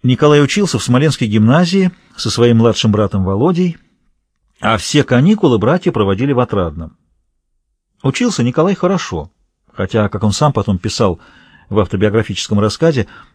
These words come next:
был припорядочный сорванец, и вообще розок немало мне досталось. Мать воспитывала его со всей строгостью и никакие провинности не спускала.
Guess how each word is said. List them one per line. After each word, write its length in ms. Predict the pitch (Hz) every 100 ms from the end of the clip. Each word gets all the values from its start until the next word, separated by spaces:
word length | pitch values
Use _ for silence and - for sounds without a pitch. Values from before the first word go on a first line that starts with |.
| -
был 220 | 98 143
припорядочный 720 | - 139 160 156 127 110 120
сорванец, 760 | 113 131 127 160 202 196 - - _ _ _ _
и 180 | - 135
вообще 460 | 120 104 - 170
розок 440 | 208 226 214 190 196
немало 400 | 196 190 185 180
мне 160 | 175
досталось. 520 | 170 170 - 165 156 - _ _ _ _ _ _
Мать 340 | - 110 151 143
воспитывала 540 | 123 - 120 110 101
его 160 | 104 98
со 160 | 131
всей 160 | 120 151
строгостью 720 | - 123 104 101 - 147 160 _ _ _
и 120 | 95
никакие 400 | 107 - 104 135
провинности 540 | 147 160 143 139 139 151
не 80 | 151
спускала. 560 | - 160 - 87 76